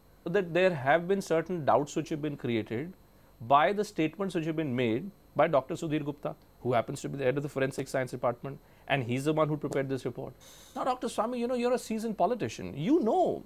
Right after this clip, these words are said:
you know, you do, you are aware of the fact that people sometimes cook up stories when they do,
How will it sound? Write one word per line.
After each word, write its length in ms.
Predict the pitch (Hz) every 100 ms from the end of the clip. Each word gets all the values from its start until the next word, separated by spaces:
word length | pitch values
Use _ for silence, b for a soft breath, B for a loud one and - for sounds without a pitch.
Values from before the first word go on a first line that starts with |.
| - -
you 100 | 202
know, 80 | 285
you 200 | 311 294
do, 260 | 269 302
you 140 | 240 247
are 120 | 285
aware 180 | 311 226
of 80 | 202
the 80 | 185
fact 320 | - 160 -
that 180 | 185 -
people 300 | 196 233 226
sometimes 800 | - 170 185 190 220 233 - - b b b -
cook 160 | 339
up 140 | 381 -
stories 640 | - 240 165 143 220 - b b
when 260 | 120 165 220
they 140 | 240
do, 240 | 214 226